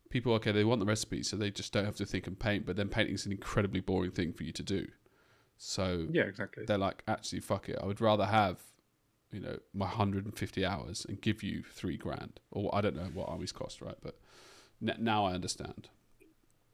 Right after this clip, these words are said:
Speaker 1: And I also
Speaker 2: Yeah.
Speaker 1: understand recipes. Like, recipes are, are for people who don't wanna think effectively. Or
Speaker 2: Yeah.
Speaker 1: you,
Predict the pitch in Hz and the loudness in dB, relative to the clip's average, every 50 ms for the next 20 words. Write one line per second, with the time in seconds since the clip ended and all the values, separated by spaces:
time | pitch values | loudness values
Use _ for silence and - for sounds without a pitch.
0 | _ _ _ - - - - 110 107 107 110 113 113 107 - 107 101 98 101 - | _ _ _ -16 -2 2 4 6 6 6 6 6 6 4 4 2 0 0 0 0
1 | - 98 95 95 98 98 101 - - - - - 90 92 - 92 - - 113 117 | 0 0 0 2 2 2 0 0 0 -2 -4 -4 -4 -4 -2 -2 2 2 4 4
2 | - - - 123 117 110 - 107 101 101 101 98 - - - - - - - - | 4 2 2 2 2 4 6 6 6 6 6 4 2 -2 -10 -20 -20 -20 -20 -20
3 | - _ _ _ _ _ _ _ - 101 101 - 107 98 - 113 104 104 110 98 | -20 _ _ _ _ _ _ _ 0 0 2 2 2 2 4 4 4 4 2 0
4 | 98 101 95 95 101 95 92 - - _ _ _ _ - - 104 101 76 - 95 | 2 2 2 4 2 2 0 -4 -6 _ _ _ _ 0 2 4 4 4 2 0
5 | 92 - - - 101 87 - - - - - - - - - - 92 - - - | -2 -2 -2 0 -2 -2 -2 -4 -12 -18 -18 -14 -12 -8 -4 -4 -4 -4 -4 -6
6 | - - - - - - - - - - - _ _ _ _ - - _ _ _ | -8 -8 -8 -12 -14 -16 -18 -20 -20 -20 -20 _ _ _ _ -20 -20 _ _ _
7 | _ _ _ - 139 139 117 101 90 69 78 107 - 165 123 107 110 - | _ _ _ 6 8 10 10 10 8 6 4 2 2 0 2 2 0 0